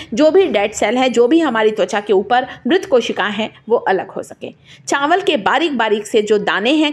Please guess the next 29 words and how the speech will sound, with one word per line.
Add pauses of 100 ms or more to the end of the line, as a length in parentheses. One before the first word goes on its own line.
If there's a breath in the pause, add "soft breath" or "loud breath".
कण
हैं, (200 loud breath)
वो
एक
स्क्रब
के
जैसा (120)
काम
करेंगे, (1000)
सारी
गंदगी,
मैल
बाहर
निकलेगा। (220)
दही
आपके
स्किन
को (220 loud breath)
हाइड्रेट
करेगा, (320 loud breath)
ताकि (140 loud breath)
आपके
स्किन
पर
जल्दी (180)
झुर्रियाँ
आने
ना
पाए।